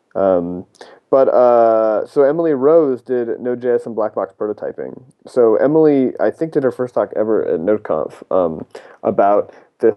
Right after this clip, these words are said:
security system that she had built in Node J S, uh, for the strip club that she does, like, code for. And, um, now, and, like, so, so she did this really interactive thing. And Max, you actually went up there as, like, a guinea pig, right?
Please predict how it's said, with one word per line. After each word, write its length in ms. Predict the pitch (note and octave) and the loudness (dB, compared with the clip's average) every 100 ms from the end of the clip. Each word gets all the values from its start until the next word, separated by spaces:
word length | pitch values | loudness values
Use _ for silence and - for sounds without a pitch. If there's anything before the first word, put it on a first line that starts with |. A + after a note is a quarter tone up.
| _ | _
security 680 | - A#2 - B2+ B2 A#2+ G#2 | -10 -10 -4 0 2 2 0
system 480 | - A2+ - G#2 F#2+ | -4 -6 -2 -2 -4
that 120 | - | -8
she 140 | A2+ | -6
had 140 | G#2+ F#2+ | -6 -2
built 220 | F#2+ F#2 | -2 -2
in 120 | F#2 | -4
Node 180 | F#2+ F#2+ | -2 0
J 200 | F#2+ F2+ | 0 2
S, 320 | F2 - - | 0 -2 -6
uh, 300 | - C#2+ B1+ | -2 0 0
for 760 | - - G2+ G2 F2+ E2+ C#2 A1+ | -2 -2 0 2 2 2 0 -2
the 80 | - | -6
strip 240 | - A2+ - | -4 -4 0
club 260 | F#2+ E2 | -2 0
that 140 | E2+ - | -2 -4
she 120 | F2+ | -4
does, 320 | D#2+ D2 - | -4 -4 -2
like, 300 | C#2 - - | -2 -2 -10
code 260 | - G2+ F#2+ | -2 -2 0
for. 380 | D2+ C2+ - - - - - | 0 0 -2 -18 -20 -20 -4
And, 260 | G#2 G#2 G#2 | -2 0 2
um, 340 | G#2+ G#2 F#2 F2 _ - _ - | 2 0 -2 -12 _ -20 _ -2
now, 400 | A#2+ C3 C#3+ C#3 | 2 4 4 2
and, 260 | A#2+ A#2+ - | 0 -4 -4
like, 180 | A2 - | -4 -2
so, 240 | C3 - _ _ | -4 -4 _ _
so 140 | - | -8
she 220 | E3 G#3 | -4 -2
did 160 | A#3 A#3 | 0 2
this 120 | F#3 | 2
really 180 | E3+ C3+ | 2 2
interactive 500 | A#2+ A#2 A#2 A#2+ - | 0 -2 -2 -8 -20
thing. 340 | - F#2+ F#2 F#2+ | -14 -12 -10 -8
And 160 | A2+ | -2
Max, 320 | C3+ C#3+ C#3+ | -2 -2 -4
you 120 | D3+ E3 | 0 0
actually 220 | D#3+ B2+ | 0 -6
went 260 | A#2 A#2 | -4 -4
up 160 | G#2+ - | -4 -6
there 280 | A2+ G2+ D#2+ | -6 -4 -4
as, 160 | G2+ | -4
like, 160 | G#2 G2 | -4 -6
a 80 | G#2 | -6
guinea 280 | G#2+ G#2+ G2+ | -6 -6 -4
pig, 240 | F#2 E2 | -6 -2
right? 260 | G2 G#2+ | -2 -2